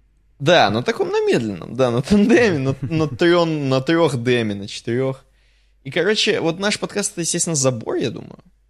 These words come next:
Speaker 1: Потому что, ну, как бы, именно он ограждает наших под-, подписчиков,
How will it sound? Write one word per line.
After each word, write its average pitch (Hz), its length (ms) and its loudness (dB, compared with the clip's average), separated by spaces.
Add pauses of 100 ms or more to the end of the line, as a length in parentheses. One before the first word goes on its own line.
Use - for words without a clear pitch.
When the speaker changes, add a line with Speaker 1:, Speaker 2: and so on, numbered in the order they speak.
Speaker 1:
Потому 107 260 -8
что, - 180 -12
ну, 104 160 -6
как 110 220 -4
бы, 117 200 -8
именно 165 320 0
он 196 280 0
ограждает 127 840 0
наших 131 400 -2
под-, - 260 -8 (140)
подписчиков, - 720 -2